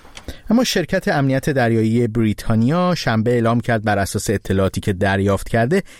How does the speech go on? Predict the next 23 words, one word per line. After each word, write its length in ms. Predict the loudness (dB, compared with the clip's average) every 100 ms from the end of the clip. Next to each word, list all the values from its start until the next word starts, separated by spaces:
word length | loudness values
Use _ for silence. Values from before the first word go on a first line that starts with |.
| -4
یک 140 | -4 0
نفتکش 400 | -2 -2 -4 -2
با 120 | -2
پرچم 460 | 0 -2 0 0 0
پاناما 520 | 0 2 2 2 2
در 180 | 0 0
حدود 300 | -2 0 -2
شانزده 560 | 0 0 0 0 -2 -2
کیلومتری 680 | -2 0 0 -2 -2 0 -2 -8 -12
شهر 380 | -2 0 0 0
بندری 520 | 0 2 2 2 2
موخا 420 | 2 0 -2 -2
واقع 260 | 0 0 0
در 160 | 0 0
جنوب 380 | 0 0 0
غربی 380 | 0 0 0 0
یمن 400 | 2 2 2 0 -2 -6 -2
با 100 | 0
حمله 380 | 2 2 2 2
موشکی 460 | 0 0 -2 0
روبرو 300 | 0 0 -2
شده 240 | -4 -4 -6
است. 220 | -8